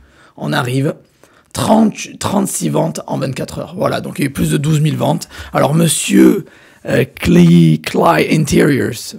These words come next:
voilà, il a deux cent cinquante-neuf mille. Euh, on va analyser son business, je prends son pseudo, alors on est sur un business sur eBay U K, on est au Royaume-Uni, il a fait douze mille ventes sur cette annonce-là seulement, et il a trente-six ventes en vingt-quatre heures, donc déjà, c'est pas, les chiffres, je les ai pas pipés,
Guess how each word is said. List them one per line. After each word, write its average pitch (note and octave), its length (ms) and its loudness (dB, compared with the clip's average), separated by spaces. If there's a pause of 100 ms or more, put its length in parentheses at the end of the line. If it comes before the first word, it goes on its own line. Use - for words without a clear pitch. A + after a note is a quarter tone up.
voilà, B2 200 -4
il B2 80 -4
a A#2 60 -4
deux B2 180 -4
cent - 160 -4
cinquante-neuf D3 560 -6
mille. D3+ 320 -4 (580)
Euh, G#2 520 -2
on - 80 -2
va C#3+ 100 2
analyser E3 340 4
son E3+ 120 0
business, D#3 240 0
je - 60 -4
prends G3 160 0
son F#3+ 160 0
pseudo, D#3 360 0
alors D#3+ 160 0
on B2 100 -2
est - 60 -6
sur - 160 -8
un C3+ 60 -4
business C3+ 280 -2
sur - 160 -6
eBay D3 300 -4
U C3+ 140 -8
K, - 180 -6
on C#3 80 -6
est - 40 -6
au - 40 -6
Royaume-Uni, C3+ 500 -2 (240)
il G3+ 120 -8
a - 20 2
fait - 140 -6
douze D#3 200 4
mille F3+ 140 4
ventes E3 200 -2
sur C3+ 100 -6
cette - 160 -6
annonce-là D#3+ 400 -4
seulement, D3+ 500 0 (260)
et - 60 -4
il - 80 -2
a C#3 80 -2
trente-six F#3 400 -4
ventes E3 160 -4
en - 60 -6
vingt-quatre C#3 340 -8
heures, C3 140 -12
donc C3+ 160 -10
déjà, C#3+ 340 -2
c'est - 120 -8
pas, C#3 220 -4
les D3+ 200 -2
chiffres, - 500 -8 (400)
je E3 120 -8
les B3+ 100 0
ai C4 60 0
pas D#3+ 140 0
pipés, D3 540 -2